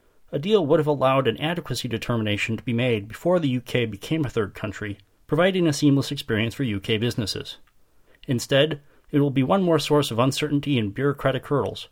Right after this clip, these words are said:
for a fledgling independent U K. Twitter announced that they had inadvertently allowed email addresses and phone numbers provided for security purposes, like two-factor authentication,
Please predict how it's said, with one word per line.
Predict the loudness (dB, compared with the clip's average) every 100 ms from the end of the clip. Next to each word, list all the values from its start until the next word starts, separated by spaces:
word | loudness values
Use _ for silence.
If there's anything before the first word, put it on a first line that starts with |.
| _
for | 0
a |
fledgling | 0 2 0 0 -4 -4 -4
independent | -4 -2 -2 -2 -4
U | -8
K. | -2 0 0 -8 _ _ _ -20 _ _ _ _ 0
Twitter | 4 4 2
announced | 0 -4 -6
that | -6
they | 0 2
had | 2 -2 -10 _ 0
inadvertently | 2 2 4 2 2 -4 -6 -10 _ -4
allowed | 2 4 4 2
email | 2 4 4
addresses | 4 0 -2 -4
and | -4
phone | -2 0
numbers | -2 -4 -6
provided | -4 0 0 0
for | -4 -8
security | -8 0 2 2
purposes, | -4 -10 -10 -8 -8 -10 -16 _ _
like | -2 -2
two-factor | -2 0 -2 -2 -2
authentication, | -2 -2 -8 -2 -2 0 -6